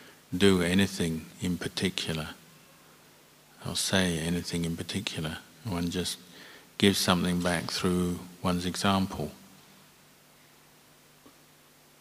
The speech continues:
This is something Ajahn Chah, our teacher, talked about quite often.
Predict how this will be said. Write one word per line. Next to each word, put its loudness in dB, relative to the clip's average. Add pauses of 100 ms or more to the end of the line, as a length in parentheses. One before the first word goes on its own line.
(380)
This -4
is 0
something 2
Ajahn 4
Chah, 4
our 4
teacher, -2
talked 0
about -6
quite -8
often. -6